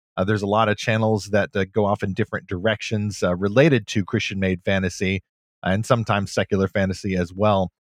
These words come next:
Uh, but those are, I would say, the side quests. Uh, we're focusing mainly on, uh, each one of the book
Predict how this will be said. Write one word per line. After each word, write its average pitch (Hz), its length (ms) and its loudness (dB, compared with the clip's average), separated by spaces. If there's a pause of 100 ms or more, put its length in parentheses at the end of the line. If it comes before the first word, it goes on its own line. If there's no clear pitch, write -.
(120)
Uh, 98 120 2
but 95 220 0
those 123 280 6
are, 110 180 6
I 104 80 4
would 101 160 0
say, 107 160 2
the 85 120 -4
side 95 300 2
quests. - 400 -4
Uh, 82 140 -2
we're 85 100 -8
focusing 90 520 -6
mainly 95 360 0
on, 90 240 2
uh, 85 140 0
each 104 240 -4
one 95 180 0
of 87 100 -2
the 87 100 -2
book 92 200 -4